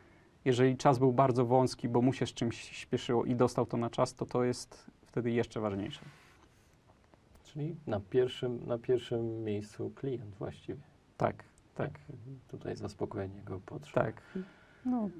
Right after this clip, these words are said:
Speaker 1: jeden zadowolony przyniesie kolejnych, więc
Speaker 2: Kolejnych dziesięciu, tak? Jeden niezadowolony. To już,
Speaker 1: No, to
Speaker 2: no
Speaker 1: są takie z głowy pierwsze, lepsze
Speaker 2: Tak
Speaker 1: liczby.
Speaker 2: jest, ale to,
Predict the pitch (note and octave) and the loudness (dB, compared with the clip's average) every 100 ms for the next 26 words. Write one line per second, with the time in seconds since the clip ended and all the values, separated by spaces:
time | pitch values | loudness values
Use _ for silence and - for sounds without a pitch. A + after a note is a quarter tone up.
0 | - G3 F3 E3+ D#3+ D#3 D3 D3+ D#3 D#3 | 0 6 8 8 8 8 8 8 8 6
1 | D3 D3 C3+ C3 B2 - A2+ A2+ A2 A#2 | 4 -2 0 0 0 -2 0 0 -2 -4
2 | A#2+ A#2 G2+ G2+ G#2 G2+ - A2+ G2+ - | -4 -2 -2 -4 -6 -8 -8 -2 -2 2
3 | B2 C#3 - D#3+ D#3 B2 B2+ - A2 A#2 | 2 2 0 -2 0 0 0 0 2 4
4 | A#2+ A2+ A2 G2+ G2+ G2 G2+ A#2+ C3+ C#3+ | 2 0 -2 -4 -4 -4 -4 -4 -6 -6
5 | - D3 D3 C#3+ - - C#4+ C#4 - D#3 | -10 0 2 2 0 -4 0 2 6 8
6 | F#3+ F#3+ F#3+ F#3 F3+ E3 E3+ F#3+ F3+ F3+ | 8 8 8 8 8 6 8 8 10 8
7 | E3+ D#3 - - - - - - F3 - | 8 4 -6 -20 -20 -14 -2 4 6 6
8 | E3 E3+ - F3 F#3 C3 C3 B2+ B2+ C#3 | 6 6 6 6 8 8 8 8 8 8
9 | C#3+ C#3 | 6 6